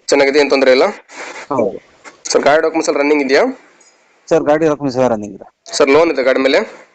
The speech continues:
Speaker 2: ಇಲ್ಲ ಸರ್, ಲೋನ್ ಇಲ್ಲ.
Speaker 1: ಸರ್, ಗಾಡಿ ವರ್ಜಿನ್ ಪೇಂಟ್ ರೀಪೇಂಟ್ ಆಗಿದೆಯಾ?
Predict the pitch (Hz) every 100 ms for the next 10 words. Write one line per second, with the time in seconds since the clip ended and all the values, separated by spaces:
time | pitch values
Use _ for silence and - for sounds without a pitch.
0 | _ _ - 135 120 113 107 107 120 117
1 | - - 147 127 160 151 147 170 165 160
2 | 196 160 156 127 113 104 107